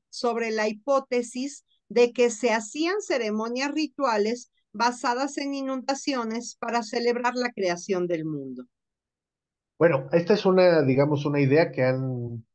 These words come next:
Speaker 2: han filtrado, digamos, han soltado los arqueólogos que han excavado ahí, porque hay una enorme cantidad de, cuando tú recoges la tierra,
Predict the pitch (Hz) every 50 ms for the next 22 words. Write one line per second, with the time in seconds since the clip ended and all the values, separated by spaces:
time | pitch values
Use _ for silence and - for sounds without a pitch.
0 | 135 139 139 143 139 135 139 143 143 139 135 135 110 _ 139 143 131 120 113 -
1 | 135 135 143 143 143 139 131 123 117 127 127 131 135 131 120 - 123 120 120 117
2 | - 127 120 120 - 127 123 127 123 131 135 131 123 120 117 113 - - 110 -
3 | - 127 127 135 131 135 - 123 123 123 - - - - 117 117 117 120 123 127
4 | 131 135 135 135 151 - - _ - - - _ _ _ _ _ - 151 139 139
5 | 143 147 147 160 165 165 160 156 147 143 143 147 147 151 156 147 147 143 131 127
6 | 120 131 123 120 131 131 135 131 131 131 127 127 123 123 123 123 127 135 139 143
7 | 139 - - 196 - - 226 196 - - 208 - 147 135 143 143 143 131 123 147
8 | 180 - -